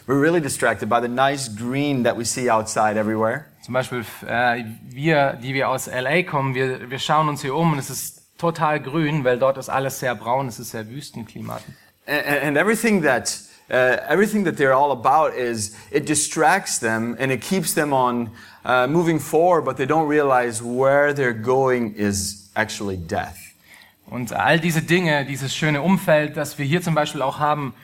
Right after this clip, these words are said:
Speaker 2: oder was auch immer es sein mag in unserem Leben, die halten uns davon ab, um die Realität zu sehen, dass wir eigentlich damit beschäftigt sind, uns gegen, äh,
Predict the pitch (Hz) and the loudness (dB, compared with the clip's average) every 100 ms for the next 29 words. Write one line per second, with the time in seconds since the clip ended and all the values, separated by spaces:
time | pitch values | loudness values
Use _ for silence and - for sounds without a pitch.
0 | - - 143 170 202 160 180 160 - 165 | -18 -6 0 2 2 2 2 2 2 2
1 | 170 139 127 131 131 131 131 135 156 147 | 2 2 0 -2 -8 -8 -4 -2 0 -2
2 | 135 151 151 156 190 165 151 151 147 - | -4 -4 0 2 0 0 -6 -2 -4 -2
3 | 139 156 147 139 131 139 135 123 160 196 | -2 -4 -4 -6 -2 0 0 -2 -2 -4
4 | 151 117 127 127 - - - 127 147 139 | -4 -6 -6 -6 -12 -20 -14 -10 -6 -2
5 | 143 185 156 - 143 139 - 139 139 135 | 0 0 -2 -4 -6 -6 -6 -6 -6 -10
6 | - 135 120 117 - 131 123 123 - _ | -10 -10 -8 -10 -10 -10 -8 -12 -18 _
7 | - 120 | -8 -8